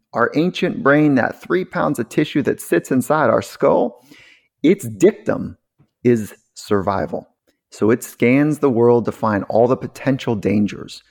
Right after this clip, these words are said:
real and or imagined. And in doing so, it keeps us on alert.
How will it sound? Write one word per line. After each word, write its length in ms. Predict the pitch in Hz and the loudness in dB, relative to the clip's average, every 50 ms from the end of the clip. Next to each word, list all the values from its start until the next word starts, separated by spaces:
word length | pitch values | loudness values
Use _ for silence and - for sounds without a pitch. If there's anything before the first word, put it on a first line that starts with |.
| _ _ _ - | _ _ _ -12
real 540 | 98 95 110 117 127 139 151 156 151 139 - - | -6 -2 0 2 2 2 2 2 0 -2 -2 -2
and 180 | 110 107 107 | -2 -2 -2
or 240 | 104 - 104 98 95 | 0 0 -2 0 0
imagined. 640 | 95 95 95 95 95 95 95 90 - - - - - _ _ _ _ _ _ _ _ _ _ _ _ _ - - _ _ - - | -2 -2 -2 -2 -2 -2 -4 -4 -6 -12 -12 -14 -16 _ _ _ _ _ _ _ _ _ _ _ _ _ -20 -20 _ _ -4 -2
And 160 | 117 113 113 | 0 0 0
in 240 | - 117 113 113 110 | 0 0 0 0 2
doing 400 | 90 127 185 214 240 220 - 110 | 2 2 2 4 2 2 0 -2
so, 640 | - - - - - 65 - - - - - - _ _ _ _ _ _ _ _ _ _ - 127 | -2 -4 -6 -6 -4 -4 -6 -8 -12 -14 -16 -20 _ _ _ _ _ _ _ _ _ _ -4 -4
it 160 | 113 - - | -4 -4 -2
keeps 240 | - 110 110 - - | -6 -6 -4 -4 -6
us 100 | - - | -4 -4
on 120 | 110 131 | -2 -2
alert. 340 | 135 139 170 190 - - | -2 -2 -4 -4 -6 -8